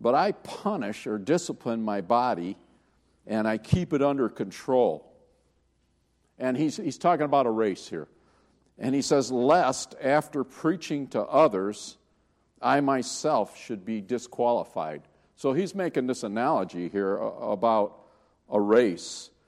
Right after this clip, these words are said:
Uh, he's comparing the Christian life to a race. And, uh, he says that we're to, uh, run to win that prize that will never perish. And,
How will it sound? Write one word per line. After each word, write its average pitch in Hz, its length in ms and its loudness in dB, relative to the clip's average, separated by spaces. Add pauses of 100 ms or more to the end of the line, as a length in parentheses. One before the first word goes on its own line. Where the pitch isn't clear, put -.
(220)
Uh, 98 180 -2
he's 135 260 2
comparing 117 960 -4 (200)
the - 140 -2
Christian 127 560 0
life 104 500 0 (760)
to 104 240 -2
a 101 40 0
race. - 680 -2 (580)
And, 101 400 -2
uh, 98 320 2 (180)
he 131 180 0
says 151 360 2
that 110 160 2
we're 135 160 2
to, 107 340 -2 (680)
uh, 101 260 2
run 156 420 2
to - 180 -8
win 143 440 -6
that 131 260 -4
prize 107 760 -2 (580)
that 104 240 2
will 107 160 -2
never 113 440 -2
perish. 107 800 -2 (920)
And, 127 340 0